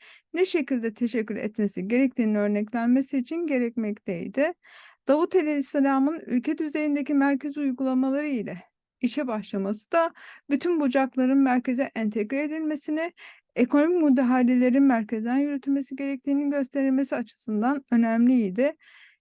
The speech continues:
Yani Davut Aleyhisselam devlet başkanı iken "Bana emredilen iktisadi düzenin temel esaslarını bir bucakta öncelikli olarak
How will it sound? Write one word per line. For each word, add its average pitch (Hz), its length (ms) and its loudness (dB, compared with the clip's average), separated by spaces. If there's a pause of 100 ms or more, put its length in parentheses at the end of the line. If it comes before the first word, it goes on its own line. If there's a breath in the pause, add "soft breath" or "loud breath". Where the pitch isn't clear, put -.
Yani 269 600 2 (280)
Davut 277 260 -2
Aleyhisselam 233 800 -2
devlet 254 320 2
başkanı 240 420 -2
iken 254 440 -2 (240 loud breath)
"Bana 247 220 2
emredilen 294 680 0
iktisadi 269 720 -4
düzenin 254 320 0
temel 240 260 -2
esaslarını 208 800 -2 (340 loud breath)
bir 302 180 2
bucakta 247 420 0
öncelikli 233 480 -2
olarak 226 400 0